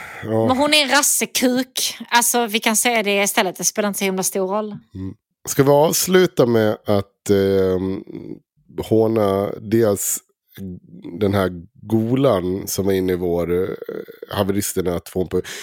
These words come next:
Speaker 1: Ja, men vi måste, vi har ju inte sagt någonting om det Patreon-exklusiva material. Du ska ju få läsa. Så var det, Axel. Du ska ju få läsa din kommentar.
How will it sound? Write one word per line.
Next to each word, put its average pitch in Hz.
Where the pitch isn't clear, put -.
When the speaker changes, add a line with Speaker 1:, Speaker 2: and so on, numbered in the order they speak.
Speaker 1:
Ja, 139
men 156
vi 165
måste, 175
vi 131
har 143
ju 160
inte 180
sagt -
någonting 131
om 123
det 123
Patreon-exklusiva 147
material. 104
Du 123
ska -
ju 160
få -
läsa. 151
Så 190
var 92
det, 78
Axel. 73
Du 110
ska -
ju 143
få -
läsa 147
din 110
kommentar. 104